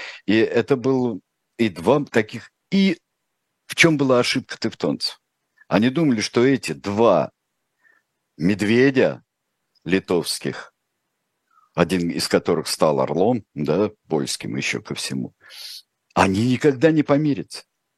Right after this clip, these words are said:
Они никогда не будут зубами держаться, э, друг за друга и всем другим теми же зубами, э, рвать глотки. И оказалось, что вот это гигантское,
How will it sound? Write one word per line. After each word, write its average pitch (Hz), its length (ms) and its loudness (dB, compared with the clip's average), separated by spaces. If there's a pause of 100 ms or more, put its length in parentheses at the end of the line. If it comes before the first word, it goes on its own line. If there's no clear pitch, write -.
(400)
Они 117 240 4
никогда 147 580 2
не 135 140 2
будут 123 420 -4
зубами 120 600 2
держаться, 107 680 0 (300)
э, 101 180 4
друг 101 300 -4
за 107 140 4
друга 135 340 0
и 120 80 0
всем 131 240 0
другим 123 360 -2
теми 110 280 -2
же 101 120 -2
зубами, 101 520 0 (240)
э, 90 320 2
рвать 92 320 0
глотки. 101 460 -6 (1400)
И 90 80 2
оказалось, 123 540 4
что 95 360 -2 (220)
вот - 160 -2
это 139 200 4
гигантское, 110 1300 0